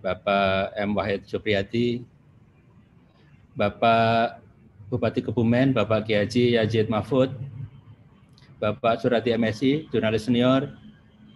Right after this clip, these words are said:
Ibu Dewi Anggraini, juga jurnalis senior, Bapak Doktor Victor Bogadaev dari University Malaya, dan Bapak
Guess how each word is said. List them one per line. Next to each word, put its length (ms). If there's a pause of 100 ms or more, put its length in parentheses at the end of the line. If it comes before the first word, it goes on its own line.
(180)
Ibu 460
Dewi 420
Anggraini, 720
juga 240
jurnalis 400
senior, 260 (960)
Bapak 380
Doktor 340
Victor 600 (320)
Bogadaev 500 (160)
dari 380
University 960 (100)
Malaya, 480 (800)
dan 260
Bapak 800